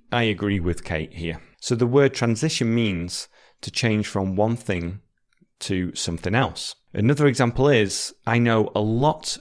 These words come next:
of people who become online teachers, and at first they find this transition from traditional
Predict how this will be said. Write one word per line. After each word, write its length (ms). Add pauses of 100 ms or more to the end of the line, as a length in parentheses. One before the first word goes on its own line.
(120)
of 180
people 560 (400)
who 140
become 380
online 420
teachers, 640 (520)
and 120
at 120
first 560
they 140
find 380
this 100
transition 840 (260)
from 640 (180)
traditional 920